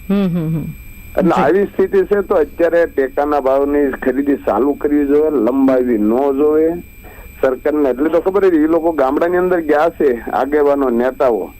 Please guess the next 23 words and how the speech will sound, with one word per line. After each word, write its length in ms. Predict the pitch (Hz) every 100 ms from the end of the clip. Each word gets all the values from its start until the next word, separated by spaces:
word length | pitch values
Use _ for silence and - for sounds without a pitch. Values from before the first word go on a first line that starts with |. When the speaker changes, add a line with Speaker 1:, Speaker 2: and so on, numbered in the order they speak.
| -
Speaker 1:
હમ, 260 | 208 190 165
હમ. 100 | 180
Speaker 2:
એને 160 | 147
પરિસ્થિતિ 540 | 147 160 170 - 170 175
જોઈ 280 | 151 190 175
છે. 180 | 123 104 - - - -
Speaker 1:
જી. 220 | 180 185
Speaker 2:
તો 220 | 156 - 143
હવે 140 | 175 165
લંબાવવાનું 540 | 151 185 196 214 202
કારણ 320 | 170 180 202
શું 140 | 196 214
એ 20 |
મને 220 | 208 220
નથી 200 | 220 190
સમજાતું. 420 | 156 123 - 101 - - -
આ 100 | 147
બે 180 | 139 165 160
ધારી 240 | 170 185
નીતિ 280 | 175 170 185
ના 140 | 175 151
હોવી 320 | 110 104 101
જોઈએ. 240 | 98 101